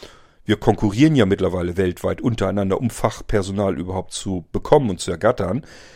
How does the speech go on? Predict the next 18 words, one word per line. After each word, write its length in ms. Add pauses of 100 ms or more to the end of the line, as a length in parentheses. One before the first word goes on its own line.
(220)
Werden 420
wir 100
uns 160
umschauen, 680
wie 280
kann 220
man 140
das 200
vermeiden? 600
Das 160
heißt, 400
wir 80
müssen 320
Dinge 240
so 400 (180)
machen 460 (180)
und 180 (180)
bauen, 460